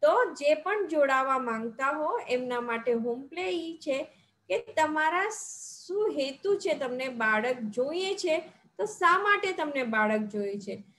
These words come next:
અને જો તમારું બાળક already હોય તો શા માટે તમે બાળક, અ, અ,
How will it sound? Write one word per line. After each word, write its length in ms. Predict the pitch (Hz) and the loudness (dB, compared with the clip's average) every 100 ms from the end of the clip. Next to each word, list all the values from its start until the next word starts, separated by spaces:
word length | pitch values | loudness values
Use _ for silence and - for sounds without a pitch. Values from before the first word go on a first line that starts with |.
| _ - | _ -8
અને 240 | 262 349 | -2 0
જો 140 | 311 381 | 0 -2
તમારું 540 | 392 339 320 302 311 277 | -2 -2 2 2 2 0
બાળક 360 | 240 226 262 269 | 0 2 0 0
already 640 | 240 262 269 339 415 440 330 | 0 2 0 2 4 4 4
હોય 240 | 269 277 - _ _ _ | 0 -2 -6 _ _ _
તો 120 | 202 466 | -2 -2
શા 440 | - - 339 339 | -4 2 4 4
માટે 440 | 403 415 427 440 | 2 -2 0 -2
તમે 220 | 392 381 339 | -2 -2 0
બાળક, 400 | 294 262 277 277 _ _ - | 4 4 2 -2 _ _ -4
અ, 100 | 254 | 2
અ, 440 | 240 - 233 | 2 2 2